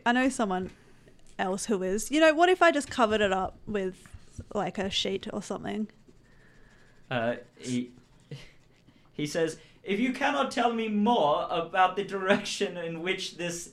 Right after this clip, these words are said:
Speaker 2: evil beast flew, then I fear we are done here."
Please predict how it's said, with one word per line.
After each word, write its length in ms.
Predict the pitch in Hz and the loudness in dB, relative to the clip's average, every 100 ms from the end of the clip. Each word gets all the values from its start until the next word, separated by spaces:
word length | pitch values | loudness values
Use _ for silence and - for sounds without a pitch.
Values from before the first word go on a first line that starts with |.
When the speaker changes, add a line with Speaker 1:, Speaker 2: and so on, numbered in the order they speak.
| - | -8
Speaker 2:
evil 380 | 175 185 180 165 | -8 -6 -8 -8
beast 380 | 175 165 170 | -6 -6 -6
flew, 500 | - 185 190 131 139 - - - _ - - - - - - - - _ - - - _ | -14 -6 -4 -4 -6 -10 -20 -20 _ -20 -20 -20 -20 -20 -20 -20 -20 _ -20 -20 -20 _
then 360 | 175 196 202 208 - - _ | 0 2 2 -2 -4 -20 _
I 220 | 180 196 | 2 4
fear 420 | 190 247 254 240 202 | 0 2 6 6 8
we 140 | 208 | 8
are 180 | 202 185 | 8 2
done 260 | 196 180 131 | 2 2 2
here." 320 | 127 113 | 0 -2